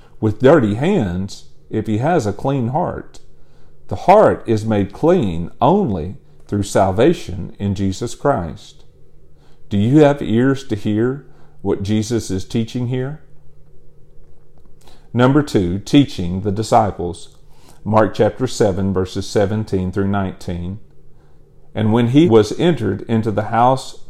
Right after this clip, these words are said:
from the people, his disciples asked him concerning the parable. And he said unto them, "Are you so without understanding also? Do you not perceive that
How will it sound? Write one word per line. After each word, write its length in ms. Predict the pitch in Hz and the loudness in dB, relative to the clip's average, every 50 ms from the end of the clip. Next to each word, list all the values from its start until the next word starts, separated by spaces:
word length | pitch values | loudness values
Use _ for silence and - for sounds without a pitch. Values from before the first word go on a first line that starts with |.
| - - - - | -16 -18 -14 -6
from 220 | - 123 120 123 131 | -2 0 0 2 2
the 100 | 143 156 | 0 0
people, 560 | - - 107 95 - - 82 82 90 - - - - - - - - - - | 0 0 -2 -2 -2 -4 -6 -6 -6 -8 -10 -16 -18 -18 -18 -18 -20 -12 -2
his 200 | - 113 104 - | 2 2 2 2
disciples 640 | - 107 101 - 131 127 127 131 - 107 98 95 - - | 2 -2 2 6 10 10 10 10 8 4 -2 -2 0 2
asked 340 | 113 123 135 131 - - - | 2 4 4 2 0 -2 -2
him 160 | 110 98 98 | 0 0 0
concerning 640 | 95 - 104 104 - - 160 156 147 117 104 113 117 | 0 -2 -2 -2 0 0 0 2 2 0 0 0 0
the 80 | 127 | 0
parable. 600 | 104 143 143 151 147 - 82 - - - - - - - - - - - - - - - - - - - | 2 2 2 2 2 0 0 -2 -6 -10 -10 -14 -18 -20 -20 -20 -18 -20 -20 -20 -20 -20 -20 -14 -6 0
And 120 | 107 120 | 2 4
he 80 | 127 131 | 4 4
said 280 | - - 160 156 160 | 6 6 6 6 6
unto 200 | 180 180 175 165 | 6 2 2 0
them, 480 | 160 151 151 131 104 90 82 82 98 117 - - - - - - - - - | 0 0 0 0 0 0 -4 -6 -8 -10 -14 -18 -20 -20 -20 -20 -20 -14 -4
"Are 140 | - - 110 | 0 2 2
you 180 | 113 127 156 165 | 4 4 2 0
so 240 | - - - 127 | 2 4 4 4
without 380 | 127 135 143 139 127 120 120 117 | 6 6 4 4 6 4 4 4
understanding 720 | 113 110 110 117 123 113 - - 110 110 113 120 113 110 | 4 0 0 0 -2 -4 -2 -2 0 0 2 0 0 0
also? 580 | 98 95 98 107 - - 127 117 120 143 151 151 - - | 2 2 0 0 0 0 0 0 0 0 -4 -8 -8 -4
Do 120 | 101 104 110 | 2 2 4
you 260 | 110 104 110 131 147 | 4 4 2 2 2
not 300 | 156 147 139 131 - - | 4 2 2 0 -2 -2
perceive 640 | - 131 - - - 110 101 101 107 123 143 143 120 107 | -4 -4 -4 -2 -2 0 2 2 2 0 -2 -4 -4 -4
that 280 | 104 98 - - - | -2 -2 -2 -4 -8